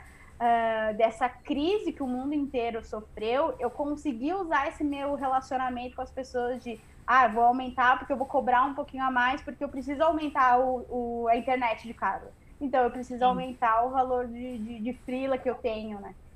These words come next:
Speaker 1: Então, eu acho que, pra mim, eu acho que, eh, eu sei que amor e paixão e, sabe, e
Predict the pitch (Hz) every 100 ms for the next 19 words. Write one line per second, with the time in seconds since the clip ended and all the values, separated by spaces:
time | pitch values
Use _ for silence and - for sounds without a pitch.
0 | - 226 220 214 226 240 247 - - 262
1 | 269 262 254 254 269 277 277 277 - -
2 | 277 269 - - - - 233 233 240 -
3 | 262 254 254 254 240 233 240 285 294 269
4 | - 226 214 - - 226 240 277 269 247
5 | 220 220 226 220 - 214 226 240 233 208
6 | 220 220